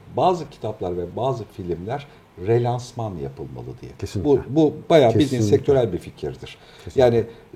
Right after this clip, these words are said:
Speaker 1: tekrar relanse edilmeli. Üzerinden yirminci yılında mı yapılmalı, onuncu yılında mı? Bazı evrensel içerikler, bazı filmlerde de var bu, bazı kitaplarda da. İhsan Oktay Anar gerçekten, e, böyle kitap, relansman yapılmalı. Yani Nilüfer o kitabı tanımıyor.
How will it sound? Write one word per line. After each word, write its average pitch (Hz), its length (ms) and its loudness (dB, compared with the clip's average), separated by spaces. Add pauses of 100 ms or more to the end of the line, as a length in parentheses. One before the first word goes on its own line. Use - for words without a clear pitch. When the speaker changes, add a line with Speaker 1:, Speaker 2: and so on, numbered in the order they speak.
(120)
Speaker 1:
tekrar 160 520 8
relanse 113 480 4
edilmeli. 80 420 -2
Üzerinden 120 380 2
yirminci 143 540 0
yılında 120 340 2
mı 127 80 -4
yapılmalı, 95 440 0
onuncu 101 340 0
yılında 98 320 0
mı? 80 160 -6
Bazı 139 240 2
evrensel 113 560 2
içerikler, 92 540 -4 (320)
bazı 117 200 6
filmlerde 107 560 0
de 78 120 -2
var 73 280 -4
bu, 147 160 -2 (100)
bazı 95 220 -2
kitaplarda 92 580 -6
da. 139 140 -4 (280)
İhsan 110 260 -4
Oktay 104 280 -4
Anar 104 340 -4
gerçekten, 107 460 -2 (380)
e, - 60 -6 (400)
böyle 143 240 12
kitap, 101 300 -2
relansman 214 580 8
yapılmalı. 110 400 0
Yani 135 220 6 (220)
Nilüfer 175 260 8
o 180 80 6
kitabı 180 240 0
tanımıyor. 107 340 -2